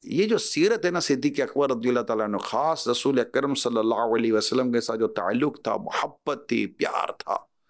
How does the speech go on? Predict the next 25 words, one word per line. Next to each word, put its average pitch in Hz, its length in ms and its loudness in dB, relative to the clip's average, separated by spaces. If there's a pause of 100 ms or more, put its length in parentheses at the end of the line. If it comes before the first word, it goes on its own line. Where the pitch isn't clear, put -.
(1300)
کہ 113 120 -4
بس 147 280 0 (720)
خوشی 180 360 -2
تھی 156 160 -2
کہ 127 80 -2
آقا 123 320 -2
صلی 117 220 -2
اللہ 117 140 0
علیہ 113 280 2
وسلم 117 360 -2
پر 113 180 0
میں 107 140 -4
کچھ - 220 -4
خرچ - 300 -4
کروں 101 320 -2
اور 98 160 0
آقا 113 280 -2
صلی 107 240 -2
اللہ 110 120 2
علیہ 107 420 -2
وسلم 113 300 -2
کے 113 60 0
لیے 104 140 0
کچھ - 240 -2
کروں۔ 101 260 -4